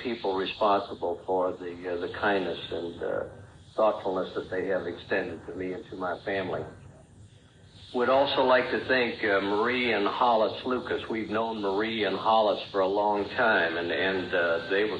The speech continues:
kind of assigned to us as host and hostess. And I don't know how many of you know Marie and Hollis,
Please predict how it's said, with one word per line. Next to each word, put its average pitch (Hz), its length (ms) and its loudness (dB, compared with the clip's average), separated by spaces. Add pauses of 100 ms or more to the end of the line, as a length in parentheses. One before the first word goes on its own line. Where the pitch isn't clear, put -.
kind 98 220 2
of 98 100 -4
assigned 107 520 2
to 90 160 -4
us - 200 0
as 87 180 -4
host 107 340 -2
and 98 120 -4
hostess. - 440 -2 (880)
And 95 120 0
I 117 160 8
don't 110 160 4
know 104 220 6
how 110 220 4
many 107 260 2
of 92 60 -4
you 95 160 0
know 107 500 2
Marie 101 340 2
and 98 100 2
Hollis, 107 460 4